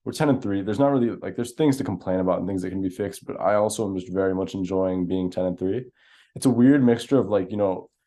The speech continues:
wanting to improve and also enjoying where you're at at the same time. Because, you know, with the expectations that you should be putting on a first year coaching staff coming into an aging lineup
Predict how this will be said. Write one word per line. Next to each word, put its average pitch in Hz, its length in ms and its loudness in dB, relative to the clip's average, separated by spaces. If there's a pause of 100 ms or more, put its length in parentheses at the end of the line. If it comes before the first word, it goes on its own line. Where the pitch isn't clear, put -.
(160)
wanting 104 380 0
to 107 140 -6
improve 92 380 -2
and 92 80 0
also - 220 -4
enjoying 92 500 -2
where 87 160 0
you're 80 180 -4
at 82 220 0
at - 80 -18
the 95 80 -12
same 95 280 -8
time. 90 340 -6 (520)
Because, 120 480 0
you 120 120 0
know, 107 140 6
with 104 240 -2
the 113 100 -4
expectations 104 920 -4
that 95 80 -4
you 95 80 -4
should 95 220 -6
be 95 100 -4
putting 101 220 -4
on 92 100 0
a 87 40 -4
first 95 280 -8
year 92 100 -6
coaching 95 300 -4
staff 92 300 2
coming 92 220 -4
into 90 240 -4
an 90 80 -4
aging 92 320 -4
lineup 87 440 0